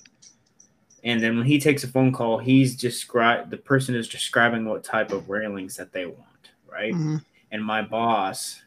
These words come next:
Speaker 1: is just jotting it down on a piece of paper, drawing a quote-unquote, I'm putting air quotes up,
Speaker 2: Sketch.
Speaker 1: blueprint, you know,
Speaker 2: Mm.
Speaker 1: a sketch, a blueprint.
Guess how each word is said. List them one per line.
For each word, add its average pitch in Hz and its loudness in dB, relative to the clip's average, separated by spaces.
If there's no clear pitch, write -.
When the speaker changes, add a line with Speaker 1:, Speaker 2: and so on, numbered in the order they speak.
Speaker 1:
is 107 -8
just 104 -8
jotting 104 0
it 104 -8
down 104 -4
on 90 -10
a - -14
piece 104 -12
of - -20
paper, 98 -8
drawing 107 -6
a 95 -8
quote-unquote, 113 4
I'm 101 -14
putting 113 -2
air 139 6
quotes - -2
up, - -20
Speaker 2:
Sketch. - 2
Speaker 1:
blueprint, 135 6
you 90 -6
know, 147 0
Speaker 2:
Mm. 95 -8
Speaker 1:
a - -16
sketch, - 0
a 101 -10
blueprint. - -10